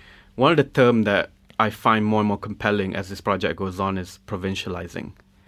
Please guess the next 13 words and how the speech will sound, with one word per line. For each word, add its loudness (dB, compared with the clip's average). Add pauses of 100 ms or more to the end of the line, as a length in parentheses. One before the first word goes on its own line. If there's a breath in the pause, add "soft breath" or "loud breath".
(320 soft breath)
right? 0
Uh, 0
this -4
is -12
from 0
Dipesh -4
Chakrabarty's -4
book, -2
Provincializing -6
Europe. -2 (120)
And -4
I -2
think -2